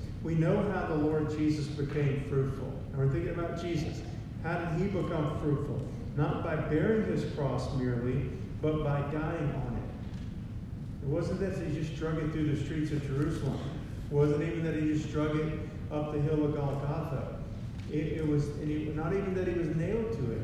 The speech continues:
It's the fact that he died on it. That's how his life became fruitful. And he asked the question, Hudson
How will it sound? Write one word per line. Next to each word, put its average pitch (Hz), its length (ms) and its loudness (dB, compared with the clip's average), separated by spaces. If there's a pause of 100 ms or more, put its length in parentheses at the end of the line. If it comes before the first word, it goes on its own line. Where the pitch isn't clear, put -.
It's - 80 -2
the - 140 -2
fact 156 360 -4
that 143 140 0
he 135 100 4
died 139 380 0
on 120 220 2
it. - 1000 -6
That's 160 300 0
how 147 400 2
his 143 280 2
life 135 300 2 (560)
became 139 540 2
fruitful. - 640 0 (480)
And 147 220 6
he 147 140 8
asked 156 280 2
the 185 60 -2
question, 160 460 0
Hudson 151 360 2